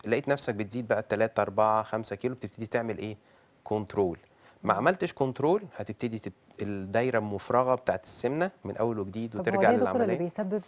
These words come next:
Speaker 2: آه، الخمول والدوخه، وان هي لازم تاخد سنترم، آه، عشان تقدر تكون مركزه وكده؟ السكريات هي السبب الرئيسي في حاجه زي كده؟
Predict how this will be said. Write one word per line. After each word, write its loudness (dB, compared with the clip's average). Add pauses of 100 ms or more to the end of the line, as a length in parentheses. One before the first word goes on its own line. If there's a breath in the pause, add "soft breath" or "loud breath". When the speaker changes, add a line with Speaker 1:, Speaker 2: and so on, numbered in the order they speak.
Speaker 2:
آه، -4
الخمول -4
والدوخه، -4
وان -4
هي -6
لازم -4
تاخد -10
سنترم، -6 (680 soft breath)
آه، -10
عشان -6
تقدر -6 (180)
تكون -6
مركزه -6
وكده؟ -4
السكريات -6
هي 0
السبب -6
الرئيسي -4
في -12
حاجه -6
زي -4
كده؟ -10